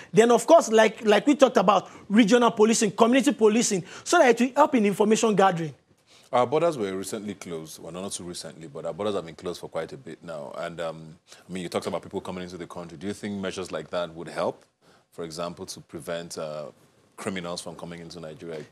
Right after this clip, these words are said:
Speaker 2: closure
Speaker 1: De-
Speaker 2: of our borders?
Speaker 1: Well, definitely, if you look at, um, border closure from economic point of view, some argue that, um,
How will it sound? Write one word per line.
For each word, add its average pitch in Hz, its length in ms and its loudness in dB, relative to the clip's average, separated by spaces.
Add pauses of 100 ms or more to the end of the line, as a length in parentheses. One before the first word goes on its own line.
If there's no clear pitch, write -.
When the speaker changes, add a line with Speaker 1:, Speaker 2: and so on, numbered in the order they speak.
Speaker 2:
closure - 240 -2
Speaker 1:
De- - 60 0
Speaker 2:
of 85 80 -10
our 78 100 -6
borders? - 420 -16 (400)
Speaker 1:
Well, 247 320 4 (100)
definitely, 311 500 4
if 247 80 4
you 262 80 4
look 392 140 4
at, 214 240 2
um, 190 380 4
border 233 320 6
closure 214 240 6
from 202 240 -2
economic 226 400 4
point 208 180 4
of 185 120 4
view, 202 340 4 (320)
some 285 340 8
argue 240 360 6
that, 190 360 4
um, 202 380 4